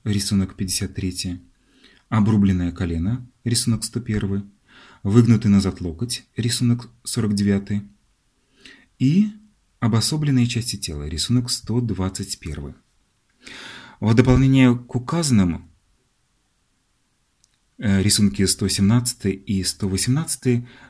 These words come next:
представляют собой еще и примеры типичных ошибок обнаженной натуры типа «О боже мой», описанных в третьей главе третьей части.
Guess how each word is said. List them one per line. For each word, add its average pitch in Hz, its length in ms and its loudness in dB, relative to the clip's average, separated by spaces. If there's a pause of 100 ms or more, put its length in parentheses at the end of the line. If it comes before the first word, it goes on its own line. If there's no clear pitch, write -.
(160)
представляют 131 540 -2
собой 131 380 4
еще 110 320 0
и 120 180 0
примеры 107 440 2
типичных 107 580 -4
ошибок 101 420 -2
обнаженной 95 460 -2
натуры 120 340 -4
типа 101 460 -4 (160)
«О 104 80 -2
боже 90 240 0
мой», 135 400 0 (340)
описанных 95 640 -2 (240)
в - 80 -20
третьей 101 720 -2 (580)
главе 101 580 -2 (760)
третьей 101 320 -2
части. - 500 -8